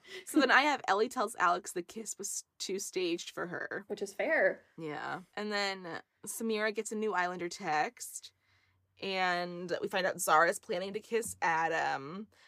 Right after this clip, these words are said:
Speaker 1: Oh, I had to ask you,
Speaker 2: Mm-hmm.
Speaker 1: does Zara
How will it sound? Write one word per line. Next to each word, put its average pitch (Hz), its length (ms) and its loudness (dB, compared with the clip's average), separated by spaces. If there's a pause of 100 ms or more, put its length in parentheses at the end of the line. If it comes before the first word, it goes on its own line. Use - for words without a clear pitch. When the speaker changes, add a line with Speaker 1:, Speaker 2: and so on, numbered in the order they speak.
(200)
Speaker 1:
Oh, 277 200 8
I 277 60 6
had - 280 -2
to - 180 0
ask 226 360 -4
you, 180 320 -2 (280)
Speaker 2:
Mm-hmm. 220 160 -4 (340)
Speaker 1:
does 233 300 4
Zara 226 280 4